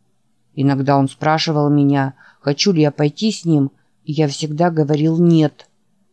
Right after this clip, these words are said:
Он кивал, а однажды, я помню, он сказал: «Придет время, и ты все поймешь, Рич. В свое время». Я помню, что я подумал, что если он говорит о черном отеле, то я не хочу ничего понимать.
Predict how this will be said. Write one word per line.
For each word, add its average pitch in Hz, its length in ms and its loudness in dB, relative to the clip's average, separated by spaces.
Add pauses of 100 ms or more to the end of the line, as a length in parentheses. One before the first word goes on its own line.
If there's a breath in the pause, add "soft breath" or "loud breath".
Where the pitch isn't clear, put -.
(160)
Он 139 180 0
кивал, 147 500 -2 (260)
а 147 120 0
однажды, 156 460 -2
я 151 80 2
помню, 151 540 0 (100)
он 156 160 0
сказал: 156 640 -2 (680)
«Придет 139 380 -2
время, 143 520 0 (220)
и 147 80 -12
ты 147 160 -4
все - 220 -4
поймешь, 151 500 0
Рич. 143 460 -4 (520)
В - 60 -20
свое 156 440 0
время». 139 560 0 (840)
Я 139 220 -4
помню, 143 380 0
что - 200 -6
я 147 120 0
подумал, 147 600 0 (180 loud breath)
что - 220 -4
если 156 320 0
он 147 140 2
говорит 156 420 0
о 151 60 2
черном 156 440 0
отеле, 156 540 0 (380)
то 156 80 -4
я 147 200 0
не 143 120 2
хочу 160 400 -4
ничего 147 480 0
понимать. 151 640 0